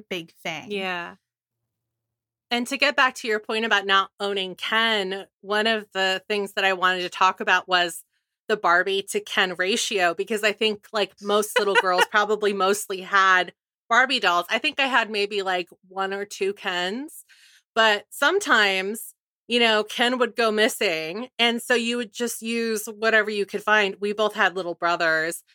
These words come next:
Speaker 2: My mom was always telling me and my cousins that we had to include Sergio, you know, so even though we were playing with, and I, I give her some credit, a lot of credit for this actually, because I, she never, like, thought to say, like, "Oh, you can,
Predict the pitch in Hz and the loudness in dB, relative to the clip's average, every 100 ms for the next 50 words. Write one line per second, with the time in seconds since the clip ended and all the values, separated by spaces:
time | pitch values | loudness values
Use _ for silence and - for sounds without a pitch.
0 | _ _ 202 208 214 214 196 180 180 180 | _ _ 0 4 4 4 2 2 2 2
1 | 175 - 175 165 165 170 165 160 - 165 | -2 0 2 0 -2 -4 -2 -2 -2 -4
2 | 160 - 175 170 - 170 - 165 165 - | -4 -12 -10 -4 -2 -2 -2 -6 -8 -8
3 | 175 160 156 151 - - 175 170 160 143 | -6 -4 -6 -6 -6 -2 -2 -2 -4 -4
4 | 127 185 214 _ - - 214 202 190 214 | -6 -10 -14 _ -20 -2 2 4 2 0
5 | 202 208 214 185 180 - 208 185 180 - | 0 0 -2 0 -2 0 -2 -2 -4 -2
6 | 233 233 247 247 269 254 208 202 202 202 | 0 2 0 0 -2 -2 -6 -4 0 0
7 | 196 - 196 220 202 - 175 165 170 165 | -2 -4 2 2 2 -2 -2 -2 -6 -4
8 | 180 175 - 170 170 190 175 180 175 - | -2 -2 -4 -10 -8 -8 -4 -4 -6 -8
9 | 214 202 190 180 175 190 175 170 _ _ | -6 -4 -2 -2 -2 0 -2 -2 _ _
10 | - - _ - 196 185 - - 196 180 | -20 -20 _ 0 2 2 -2 -4 0 0
11 | 175 - 214 196 - 220 214 233 | 0 0 2 0 0 0 0 -2